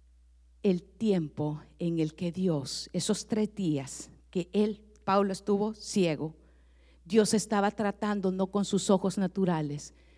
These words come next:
sino con sus ojos espirituales. Y mandó a un discípulo que solo lo mencionan una vez, Ananías, para que fuera y para que orara por él. Y ahí quiero hablarle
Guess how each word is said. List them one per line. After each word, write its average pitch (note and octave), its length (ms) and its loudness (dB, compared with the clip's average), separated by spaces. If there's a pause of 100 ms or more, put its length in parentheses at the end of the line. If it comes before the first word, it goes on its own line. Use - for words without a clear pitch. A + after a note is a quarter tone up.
sino E3 360 -2
con F3 180 -4
sus - 260 -8
ojos D#3+ 340 -4
espirituales. D#3+ 1080 -10 (380)
Y B3+ 100 12
mandó B3+ 1080 8
a G#3+ 180 8
un D#4+ 500 12
discípulo D#3+ 1080 2 (260)
que G#3+ 120 4
solo C4 300 8
lo C#4 140 8
mencionan B3+ 680 4
una C#4 240 6
vez, E3 540 -2 (140)
Ananías, F#3+ 760 -2 (280)
para F#3+ 200 0
que F#3 160 -2
fuera F#3 480 2 (180)
y G3+ 120 -2
para F#3+ 260 0
que F3+ 140 -4
orara E3+ 500 -4 (140)
por E3 180 2
él. C#3+ 280 -4 (220)
Y G#3 140 6
ahí C4 380 8
quiero C#4+ 240 6
hablarle D#3+ 640 4